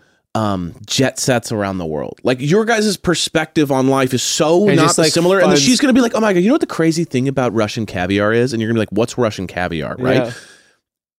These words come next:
Speaker 1: That, I feel like they're speaking the, either the Russian caviar language or the small town account. Like, they're, they're, they're, they're,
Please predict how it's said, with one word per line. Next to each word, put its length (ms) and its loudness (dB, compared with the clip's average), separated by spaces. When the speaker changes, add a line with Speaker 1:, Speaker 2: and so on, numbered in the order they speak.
Speaker 1:
That, 320 -2
I 200 0
feel 240 0
like 120 0
they're 120 2
speaking 560 0
the, 200 0
either 240 2
the 120 2
Russian 360 2
caviar 460 2
language 500 2
or 160 4
the 100 0
small 280 0
town 180 -2
account. 320 -2
Like, 100 0
they're, 140 0
they're, 240 0
they're, 220 0
they're, 240 0